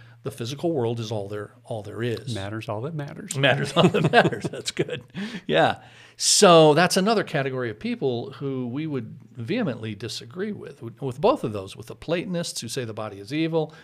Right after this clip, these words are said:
Speaker 1: with the materialists who say the body's all there is.
Speaker 2: Mm-hmm.
Speaker 1: Then the body can be mistreated because it doesn't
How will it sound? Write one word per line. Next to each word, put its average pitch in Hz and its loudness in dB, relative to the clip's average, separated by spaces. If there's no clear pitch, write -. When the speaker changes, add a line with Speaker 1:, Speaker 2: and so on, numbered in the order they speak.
Speaker 1:
with 113 -12
the 110 -14
materialists 160 -4
who 131 -6
say 131 -2
the 113 -2
body's 117 -2
all 104 -8
there 104 -10
is. 160 0
Speaker 2:
Mm-hmm. 107 -8
Speaker 1:
Then 151 2
the 165 -2
body 226 -4
can 214 -4
be 190 -4
mistreated 240 -10
because 147 -2
it 151 -10
doesn't 180 -6